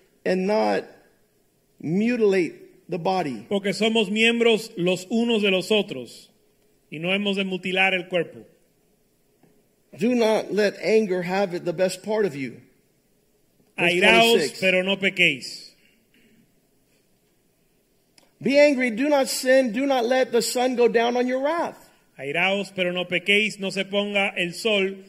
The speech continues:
Speaker 2: sobre vuestro enojo.
Speaker 1: You guys know this little motion here?
Speaker 2: ¿Ustedes conocen este movimiento aquí?
Speaker 1: It's not the twist.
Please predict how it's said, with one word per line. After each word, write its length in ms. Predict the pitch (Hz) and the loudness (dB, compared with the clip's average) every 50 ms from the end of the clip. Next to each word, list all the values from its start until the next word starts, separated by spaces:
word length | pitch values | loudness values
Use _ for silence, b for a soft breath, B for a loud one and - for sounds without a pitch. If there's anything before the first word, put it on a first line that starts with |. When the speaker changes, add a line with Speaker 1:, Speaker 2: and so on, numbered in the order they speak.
| - _ | -20 _
Speaker 2:
sobre 680 | - - - 185 185 185 185 185 185 185 - - - - - | -12 -4 0 0 0 2 2 2 0 0 0 -4 -10 -18 -10
vuestro 400 | 147 151 165 165 165 - 165 160 | -4 -2 -2 -2 -2 -4 -2 -2
enojo. 340 | 165 180 185 165 135 139 123 - | 0 0 -2 -4 -6 -8 -8 -6
Speaker 1:
You 100 | 175 202 | -2 0
guys 240 | - 240 240 226 220 | 2 2 2 2 0
know 180 | 254 254 262 | 0 0 2
this 220 | 247 262 247 - 262 | 2 0 -2 -2 -2
little 220 | 254 262 254 254 | -2 0 0 2
motion 400 | 247 254 262 269 - - 277 262 | 2 2 2 2 0 -2 -2 0
here? 400 | 269 294 294 302 320 311 269 - - | 0 0 0 0 -2 -4 -6 -8 -8
Speaker 2:
¿Ustedes 240 | - 185 190 190 | -2 0 0 0
conocen 600 | 190 202 196 190 208 208 202 - 214 202 202 208 - | 2 0 2 2 2 0 2 2 2 2 0 0 2
este 320 | - 208 202 208 - 214 202 | 2 2 2 2 0 0 0
movimiento 560 | 196 190 185 190 190 214 220 220 220 220 214 | 0 0 0 0 2 2 2 2 2 -2 -4
aquí? 340 | 196 196 220 226 247 269 240 | -4 -4 -6 -6 -8 -6 -2
Speaker 1:
It's 180 | 190 196 196 - | -2 -2 -2 0
not 240 | 240 262 277 - - | 0 0 0 4 4
the 80 | 247 | 2
twist. 680 | 233 - - 277 294 285 240 151 - - - - - - | 2 2 -2 -2 4 4 4 4 4 0 -6 -12 -16 -20